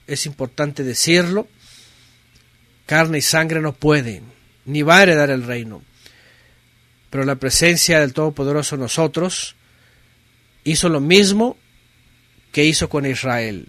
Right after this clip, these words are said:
¿Eh? Por eso en algún momento he mencionado esto y digo,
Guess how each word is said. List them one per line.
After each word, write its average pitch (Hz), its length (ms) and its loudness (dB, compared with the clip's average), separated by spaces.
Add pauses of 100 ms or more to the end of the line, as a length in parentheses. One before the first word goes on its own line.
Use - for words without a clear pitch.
(960)
¿Eh? 160 240 4
Por 147 220 0
eso 165 500 2
en 135 160 -4
algún 143 240 0
momento 160 680 2 (180)
he 147 100 -2
mencionado 147 600 0
esto 139 320 -2
y 131 60 0
digo, 147 440 0